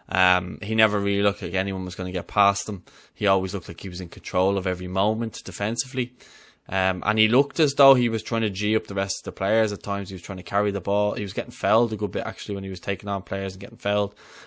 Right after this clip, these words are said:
And you could see he was visibly frustrated at times when just people around him probably weren't as mobile as they, as they probably should have. So, uh, yeah, look, Nathan Collins, uh, at that point, I was singing his praises throughout the game. I think you were laughing at me 'cause I was just talking about him so much, just being like, "Oh, there he is again.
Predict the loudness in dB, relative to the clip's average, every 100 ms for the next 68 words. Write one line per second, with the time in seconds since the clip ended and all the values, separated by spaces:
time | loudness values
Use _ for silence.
0 | -10 -8 -6 -6 -4 -2 -2 -2 0 0
1 | 0 -4 -8 -6 -8 0 4 4 2 -4
2 | -2 -2 -2 -4 -6 -8 -12 -20 -20 -16
3 | -8 -8 -4 -2 0 0 -2 -8 _ -10
4 | -4 -2 -2 -4 -6 -2 0 2 2 0
5 | -2 -4 -6 -8 -14 -12 -10 -10 -4 -4
6 | -4 -6 -4 -2 -2 -4 _ -20 -20 -20
7 | _ -6 2 4 6 8 8 6 4 -4
8 | _ _ _ _ 0 2 4 2 0 0
9 | 0 0 -4 2 4 2 0 -6 -2 -2
10 | -2 -2 -4 -4 -6 -6 -2 0 0 -2
11 | -4 -4 -6 -8 -12 -12 -10 -2 0 0
12 | -2 -8 -6 -6 -6 -4 -4 -4 -8 -12
13 | -12 -12 -8 -4 0 0 0 -2 -6 -10
14 | -12 -10 -8 -8 -10 -10 -6 -6 -6 -6
15 | -6 -6 -8 -8 -10 -12 -14 -10 -8 -4
16 | -2 0 2 2 0 -2 -2